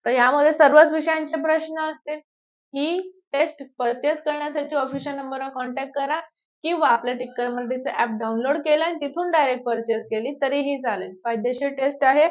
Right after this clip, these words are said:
प्रश्नांची लेवल आहे, हवं तर तुम्ही बाय करून म्हणजे परचेस करून पाहू शकता. एकोणपन्नास रुपये काही जास्त नाही, चार पॉइंट म्हणजे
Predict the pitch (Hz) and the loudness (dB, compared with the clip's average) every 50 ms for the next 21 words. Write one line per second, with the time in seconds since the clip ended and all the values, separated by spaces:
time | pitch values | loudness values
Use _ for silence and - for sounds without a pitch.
0 | 330 - _ _ _ _ - 240 247 214 247 262 262 262 269 254 302 294 269 254 | 0 -6 _ _ _ _ 0 0 0 0 2 2 2 2 2 2 2 4 6 8
1 | 254 269 285 294 311 302 302 311 339 359 381 370 - - 254 240 240 240 226 254 | 10 10 10 10 10 10 10 10 8 6 6 4 -2 -4 0 0 0 2 0 -2
2 | 247 247 277 269 277 285 262 226 233 233 240 240 240 247 262 254 254 269 254 262 | -4 -4 -8 -8 -8 -8 -6 -2 0 0 0 0 -2 -4 -4 -4 -4 -4 -6 -8
3 | 247 233 269 269 - 254 254 - - 269 269 - - 262 262 269 254 254 247 254 | -8 -6 -8 -6 -6 -6 -6 -6 -8 -12 -12 -8 -8 -8 -8 -4 -2 -2 -2 0
4 | 269 277 294 285 277 285 - 294 320 339 339 _ _ _ _ _ - 285 269 - | -2 -4 -4 -6 -8 -6 -4 -4 -4 -4 -6 _ _ _ _ _ -8 -8 -6 -4
5 | 302 302 262 262 277 277 285 277 277 262 247 247 254 254 240 240 254 240 220 220 | -6 -6 -6 -8 -8 -8 -8 -6 -8 -8 -6 -6 -6 -4 -4 -6 -4 -4 -6 -6
6 | 220 220 220 226 214 208 202 208 208 - _ _ _ _ _ _ _ - 233 233 | -8 -10 -10 -12 -10 -10 -12 -14 -18 -20 _ _ _ _ _ _ _ -8 -6 -6
7 | 233 233 233 233 240 233 240 240 247 247 254 254 294 311 - | -6 -4 -6 -6 -6 -6 -6 -8 -6 -6 -6 -6 -6 -8 -8